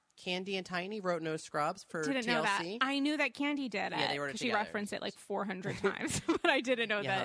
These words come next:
Speaker 2: that T I,
Speaker 1: They wrote
Speaker 2: T I,
Speaker 1: it
Speaker 2: you
Speaker 1: to-
Speaker 2: said, or Tiny did it?
Speaker 1: Tiny and Kandi wrote No Scrubs together.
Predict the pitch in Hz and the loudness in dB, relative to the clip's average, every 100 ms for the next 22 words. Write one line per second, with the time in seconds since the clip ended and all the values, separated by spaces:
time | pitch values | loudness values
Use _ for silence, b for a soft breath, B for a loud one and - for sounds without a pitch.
0 | - 226 269 240 190 - 147 320 339 381 | -2 -8 -6 0 0 0 2 4 4 4
1 | - 539 370 - 220 196 160 147 - 190 | 2 0 0 0 -2 -2 -4 -4 0 0
2 | 190 202 214 233 175 175 - 165 156 143 | 0 -2 -2 -2 -4 -4 -2 0 0 -2
3 | 131 127 120 - 131 117 - 117 - B | 0 0 0 -2 -4 -4 -6 -10 -8 B